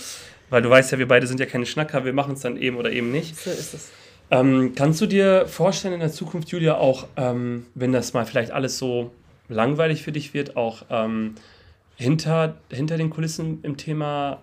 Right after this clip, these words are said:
Speaker 1: im Model, Influencer, das Problem ist, äh, wir wissen ja gar nicht, was ja kommt. Also wir leben ja, wir sind eine Generation, die in einer Zeit lebt, wo ja zwa-, in zwei Jahren immer wieder ein neuer Trend ist. Auf
Speaker 2: Total.
Speaker 1: einmal,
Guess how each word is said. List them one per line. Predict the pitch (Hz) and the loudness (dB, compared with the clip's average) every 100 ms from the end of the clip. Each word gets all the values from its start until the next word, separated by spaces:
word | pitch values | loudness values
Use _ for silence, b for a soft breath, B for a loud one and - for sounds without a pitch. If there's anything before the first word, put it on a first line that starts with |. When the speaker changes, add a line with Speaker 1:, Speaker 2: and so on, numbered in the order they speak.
| _ | _
Speaker 1:
im | 139 | -4
Model, | 135 143 139 135 | 0 0 0 -2
Influencer, | 139 143 143 139 139 127 139 123 123 123 120 B B B B _ _ _ | -2 -6 -6 -6 -4 -6 -4 -2 0 -2 -4 B B B B _ _ _
das | - 131 127 | -10 -6 -4
Problem | - 135 160 | 0 4 4
ist, | 160 - - | 2 -4 -16
äh, | - - _ _ _ _ | -16 -16 _ _ _ _
wir | 120 127 | -4 0
wissen | 151 160 | 0 0
ja | 143 | 2
gar | 135 | 2
nicht, | 131 | 0
was | - | -6
ja | 113 | -10
kommt. | - 143 135 104 - - | -4 -2 -2 -4 -6 -4
Also | 120 120 120 | -2 -2 -2
wir | |
leben | 123 143 147 | 0 2 4
ja, | 131 | 4
wir | 127 | 2
sind | 127 | -2
eine | 139 123 | -2 0
Generation, | 123 120 139 | -2 -2 -2
die | 131 | 0
in | 123 | 0
einer | 120 | -2
Zeit | 135 135 | -4 -2
lebt, | 147 123 | -4 0
wo | 135 | 2
ja | 110 | 2
zwa-, | - - 131 | 0 0 0
in | 139 | 0
zwei | - 135 | 2 4
Jahren | 131 | 6
immer | 143 131 | 6 4
wieder | 135 | 4
ein | 127 | 4
neuer | 131 135 | 6 4
Trend | 123 127 123 | 4 -2 -4
ist. | 120 B B 185 | -8 B B -6
Auf | |
Speaker 2:
Total. | - - | 0 4
Speaker 1:
einmal, | 143 143 | 6 6